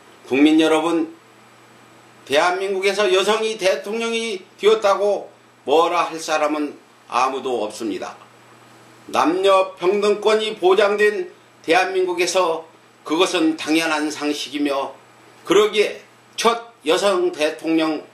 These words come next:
운운하는 것 자체가 웃기는 일인 것입니다.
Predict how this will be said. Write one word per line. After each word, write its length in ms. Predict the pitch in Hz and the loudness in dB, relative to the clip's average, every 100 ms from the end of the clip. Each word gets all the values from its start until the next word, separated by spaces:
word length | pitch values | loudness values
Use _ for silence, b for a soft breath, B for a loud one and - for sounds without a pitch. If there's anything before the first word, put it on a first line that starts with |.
| _ _ - | _ _ 0
운운하는 560 | 151 165 151 151 160 | 2 4 2 0 2
것 200 | 147 139 | 0 -2
자체가 720 | - - - 139 139 110 - _ _ _ _ _ - | -10 -12 -8 -2 0 0 -6 _ _ _ _ _ -14
웃기는 760 | 127 - 170 175 165 156 139 127 | -14 -10 0 2 4 2 -2 -6
일인 400 | 139 139 135 120 | -6 -4 -2 -2
것입니다. 600 | 110 117 107 98 - | -4 -4 -4 -4 -10